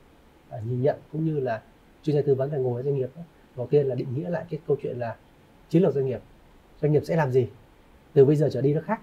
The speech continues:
chuyện ngày xưa lắm rồi. À, một, hai trăm tỷ rất là khác với một, hai ngàn tỷ. Điểm thứ hai là phải xác định ai là người dẫn dắt cái doanh nghiệp này trong quá trình từ vài trăm lên một ngàn hoặc là hơn, hơn một ngàn nữa. Liệu có phải là người founder hay không, người chủ ban đầu hay không?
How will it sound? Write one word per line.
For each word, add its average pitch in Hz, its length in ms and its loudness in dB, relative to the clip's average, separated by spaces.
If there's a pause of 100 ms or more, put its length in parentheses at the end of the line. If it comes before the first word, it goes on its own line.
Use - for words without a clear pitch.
(100)
chuyện 135 100 -2
ngày 120 100 -6
xưa 160 140 0
lắm 165 100 -2
rồi. 185 100 -2 (640)
À, 139 80 -16
một, 127 180 -6
hai 147 140 -4
trăm 147 100 -2
tỷ 123 180 0
rất 156 120 -4
là 185 160 0
khác 214 200 -2
với 185 160 -4 (460)
một, 139 140 -8
hai 147 140 -4
ngàn 135 160 -4
tỷ. 113 200 -8 (760)
Điểm 135 120 2
thứ 151 80 0
hai 165 260 0 (400)
là - 60 -8
phải 127 80 -8
xác 190 140 -2
định 175 140 0 (840)
ai 151 320 -2
là 139 100 2
người 123 220 -4
dẫn 156 180 -4
dắt 214 180 -2
cái 180 80 0
doanh 147 140 0
nghiệp 143 180 0
này 120 220 -4
trong 147 200 -4
quá 151 160 -2
trình 127 220 -4
từ 123 240 -2 (480)
vài 131 240 0
trăm 147 180 -4
lên 147 140 0
một 120 140 -8
ngàn 120 220 -8
hoặc 117 80 -12
là 113 100 -8
hơn, 143 240 -6
hơn 147 140 -4
một 120 120 -8
ngàn 120 140 -10
nữa. 147 120 -10 (480)
Liệu 160 240 2
có 170 100 -4
phải 127 180 -4
là 117 120 -8
người 127 280 -2
founder 139 280 -2
hay 123 180 -4
không, 143 200 -4
người 127 160 -2
chủ 123 140 2
ban 135 160 -4
đầu 127 120 -6
hay 131 100 -6
không? 147 180 -6